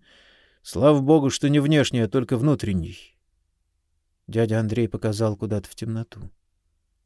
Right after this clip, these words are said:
«Мы-то куда свалились?» «Так, сейчас посмотрим по карте», — сказал Марков,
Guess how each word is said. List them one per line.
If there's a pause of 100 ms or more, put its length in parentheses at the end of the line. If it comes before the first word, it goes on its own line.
(800)
«Мы-то
куда
свалились?» (1080)
«Так,
сейчас
посмотрим
по
карте», —
сказал
Марков,